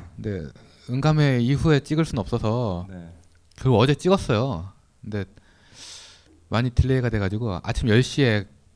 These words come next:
Speaker 1: 끝나가지고
Speaker 2: 음.
Speaker 1: 그 장비를 다시 다 나르고 집에 가니까 이제 한-, 한두 시 됐더라고요.
Speaker 2: 네.
Speaker 1: 아, 열리목을 여기서 더 굴리면 안 되겠다.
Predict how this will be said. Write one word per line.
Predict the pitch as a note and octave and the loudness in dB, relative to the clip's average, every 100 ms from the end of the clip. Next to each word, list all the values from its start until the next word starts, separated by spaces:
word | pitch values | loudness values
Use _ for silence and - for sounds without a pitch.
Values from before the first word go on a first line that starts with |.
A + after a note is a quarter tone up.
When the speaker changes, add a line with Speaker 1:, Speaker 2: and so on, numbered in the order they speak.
| _ _ | _ _
Speaker 1:
끝나가지고 | - A2+ G2+ F2+ G2+ B2 F2+ | -6 -4 -2 -4 -6 -6 -4
Speaker 2:
음. | G#2 F2+ F2 - _ _ _ _ _ _ - | -4 -6 -12 -20 _ _ _ _ _ _ -14
Speaker 1:
그 | - G2+ F#2+ | -6 -4 -4
장비를 | - B2 B2+ B2 | -2 0 2 2
다시 | - A#2 A#2 A#2+ | 0 -4 -2 0
다 | A#2+ | 2
나르고 | G2+ G2+ A#2 A#2+ A#2+ | 4 4 4 2 0
집에 | - A2+ A#2+ | -2 2 2
가니까 | - A2 A2 A#2 A2+ A2 A#2 A#2 | 2 0 0 0 -2 -4 -2 -2
이제 | G#2+ F#2 F#2+ F2+ - - _ _ _ _ _ _ _ | -2 -4 -4 -6 -10 -20 _ _ _ _ _ _ _
한-, | - G#2 | -18 -12
한두 | G#2+ C#3+ | -8 -8
시 | - | -6
됐더라고요. | A2 - A2 F2+ E2+ A#2 | -6 -4 -6 -6 -8 -8
Speaker 2:
네. | G#2+ G2 F#2 G2 - - - - - - _ _ _ _ - | -6 -8 -10 -14 -20 -20 -20 -20 -20 -20 _ _ _ _ -12
Speaker 1:
아, | G#2+ A#2 | -2 2
열리목을 | A#2 C#3+ D3+ D3+ D3+ E3+ | 4 4 6 4 6 6
여기서 | B2+ C#3+ C#3+ D3 D3 C#3 A#2 - - - _ | 6 4 2 2 4 2 0 -4 -12 -20 _
더 | A#2+ B2 | 4 4
굴리면 | B2+ C3 C3 B2 B2+ E3 E3+ D3+ - _ _ _ _ _ _ - - - | 4 2 4 4 4 4 2 -4 -12 _ _ _ _ _ _ -20 -20 -4
안 | A#2 C3+ | 2 4
되겠다. | D#3 B2 - A#2+ F#2+ | 4 2 0 -2 -6